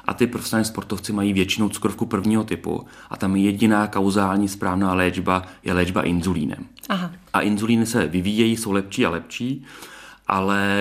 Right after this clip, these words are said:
Speaker 1: je to jediná léčba správná. Prostě dodávat tělu to, co chybí, a to je inzulín. O těch moderních lécích, ať už tabletových nebo injekčních, které jsou ve vývoji a jsou již na trhu a používáme je, tak to je hlavně otázka, eh, diabetiků druhého typu.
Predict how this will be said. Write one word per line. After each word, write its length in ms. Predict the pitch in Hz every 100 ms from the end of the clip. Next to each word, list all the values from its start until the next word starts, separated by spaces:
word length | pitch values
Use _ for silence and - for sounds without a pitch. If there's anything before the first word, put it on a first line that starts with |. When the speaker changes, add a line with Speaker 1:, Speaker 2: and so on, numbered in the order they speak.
| 87
Speaker 1:
je 80 | 107
to 100 | 120
jediná 300 | 110 117 110
léčba 280 | 95 - -
správná. 500 | - 82 78 - -
Prostě 220 | - -
dodávat 540 | 107 110 110 110 110 -
tělu 200 | 104 104
to, 100 | 107
co 120 | -
chybí, 340 | - 101 104
a 60 | -
to 100 | 107
je 60 |
inzulín. 420 | - 85 76 76 - - - - - -
O 40 | -
těch 160 | 147
moderních 440 | 123 117 131 147 92
lécích, 420 | 85 85 117 -
ať 120 | - -
už 120 | -
tabletových 580 | 90 85 98 104 104 107
nebo 160 | 101
injekčních, 720 | - 92 90 - 107 113 117 - - -
které 300 | - - 101
jsou 180 | 98 110
ve 140 | 98
vývoji 420 | 92 98 101 104 -
a 220 | 90 80
jsou 220 | - 95
již 120 | 95
na 100 | 92
trhu 260 | 87 101 101
a 40 |
používáme 560 | 90 87 87 98 101 104
je, 100 | 107 - -
tak 160 | - 90
to 80 | 101
je 60 |
hlavně 340 | 90 92 92 95
otázka, 640 | 95 101 92 - 98 92 - 92
eh, 40 |
diabetiků 480 | 90 90 87 95 98
druhého 520 | 90 95 90 87 80
typu. 320 | - - -